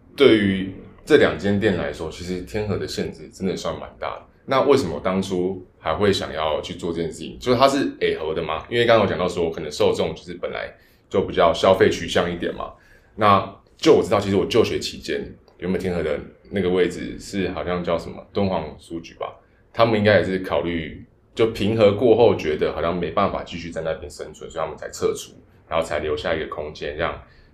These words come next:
天河重新进去，然后重新建立成天河书屋的形象。就当初为什么想要就是承接，也不是说承接，应该是说去做这件事情，让学校里面还是持续的有一间书店在。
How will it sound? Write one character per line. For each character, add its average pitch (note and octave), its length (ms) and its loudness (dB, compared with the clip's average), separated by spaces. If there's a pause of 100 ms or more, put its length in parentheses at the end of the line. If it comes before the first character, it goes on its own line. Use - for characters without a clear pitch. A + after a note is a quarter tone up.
天 F#2 200 -2
河 E2 120 -4
重 E2+ 200 -6
新 G#2 160 0
进 A2+ 180 0
去， F2+ 260 -4
然 C#2+ 120 -8
后 D2 100 -4
重 E2 220 -6
新 G2 120 0
建 G2+ 140 0
立 F#2+ 100 0
成 - 220 -10
天 E2+ 160 -6
河 E2 80 -4
书 D#2+ 240 -10
屋 D2+ 60 -12
的 - 80 -12
形 - 260 -14
象。 - 180 -14 (480)
就 A2+ 140 0
当 A#2 220 2
初 A#2+ 180 -2
为 A2+ 100 4
什 F2 100 -4
么 D2 120 -8
想 C#2 180 -10
要 D2 320 -6 (540)
就 F#2 120 -10
是 E2+ 520 -8 (260)
承 F#2 340 -2
接， F#2 280 -4
也 G#2 140 -2
不 G#2 60 -2
是 A#2 60 0
说 D#3 80 4
承 E2+ 240 0
接， E2 220 -4
应 F#2 60 -2
该 F#2 120 0
是 F#2 80 -2
说 E2+ 300 -2 (580)
去 - 160 -4
做 - 240 6
这 - 80 0
件 F2+ 160 0
事 E2+ 180 -4
情， C#2+ 220 -8
让 G2 160 2
学 D#2 240 -4
校 F#2 220 4
里 - 100 -4
面 C#2+ 320 -8
还 - 160 -10
是 E2+ 200 -10
持 C#2 260 -10
续 G2 160 -8
的 D2 80 -6
有 - 180 -10
一 - 80 -12
间 C#2+ 200 -10
书 C2 200 -14
店 C#2+ 220 -10
在。 - 140 -18